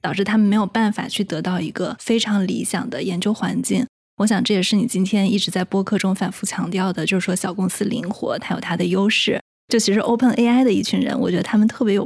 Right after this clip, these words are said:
魄力啊，就也是因为干了这样一件事情，我投入很多的钱跟算力进去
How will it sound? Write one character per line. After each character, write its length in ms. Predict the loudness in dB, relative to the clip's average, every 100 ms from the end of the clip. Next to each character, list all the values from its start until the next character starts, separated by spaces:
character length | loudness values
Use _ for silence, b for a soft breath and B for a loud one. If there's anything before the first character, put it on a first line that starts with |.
| -4
魄 340 | -8 -2 0
力 140 | 0 -4
啊， 180 | -6 -10 _ _ -2
就 120 | 0
也 160 | 0
是 140 | 0 2
因 80 | 4
为 100 | 4
干 220 | 2 2
了 80 | 2
这 100 | 0
样 100 | 0
一 60 | 0
件 160 | 0
事 180 | 0 0
情， 220 | 0 -2 -6 _ _ -2
我 160 | -2
投 280 | -4 -6 -2
入 120 | 0
很 320 | 0 0 -4 0
多 200 | 0 2
的 100 | 0
钱 500 | -2 -6 -4 0 -2
跟 140 | 0 -2
算 260 | 0 0
力 140 | 0 -2
进 180 | -2 -4
去 300 | -4 -6